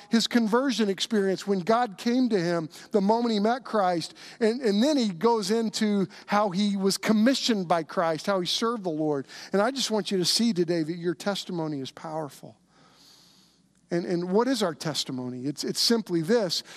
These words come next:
Your, your testimony is simply sharing what you've seen,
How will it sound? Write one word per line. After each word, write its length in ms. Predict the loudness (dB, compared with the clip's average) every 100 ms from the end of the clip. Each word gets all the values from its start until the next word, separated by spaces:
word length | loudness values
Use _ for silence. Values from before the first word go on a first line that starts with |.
| -8
Your, 160 | -2 0
your 140 | 0
testimony 640 | 0 2 2 0 0 0 0
is 100 | 0
simply 460 | 2 0 0 -2
sharing 800 | 0 2 2 2 2 0 0 -2 -4 -12 -8
what 340 | 0 2 0
you've 240 | -4 -4 2
seen, 760 | 2 2 2 2 0 0 -2